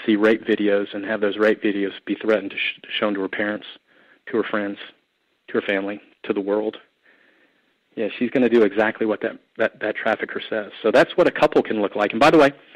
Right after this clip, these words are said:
I'm telling you a hundred percent real stories that I've come in contact with. Um, so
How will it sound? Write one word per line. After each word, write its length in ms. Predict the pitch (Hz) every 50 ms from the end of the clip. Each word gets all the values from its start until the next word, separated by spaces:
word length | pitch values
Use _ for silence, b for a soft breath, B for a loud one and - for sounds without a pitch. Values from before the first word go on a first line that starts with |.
| B B -
I'm 60 | 110
telling 280 | - 151 147 151 147
you 80 | 139 131
a 20 |
hundred 180 | 120 143 156 147
percent 260 | 139 - - 143 135
real 180 | 135 127 135 135
stories 280 | - - 135 127 123 - -
that 80 | 113
I've 120 | 113 113 -
come 140 | - 117
in 80 | 117 113
contact 440 | - 123 117 110 - 101 90 - -
with. 160 | 87 90 - - _ _ _ _ _ _ b b b b b b b b b b b b b _ _ _ - -
Um, 440 | 117 107 104 101 101 101 101 98 98 _ _ _ _ _ _ _ _ _ _ _ _ _ - - B B B B B B B B -
so 160 | 139 127 123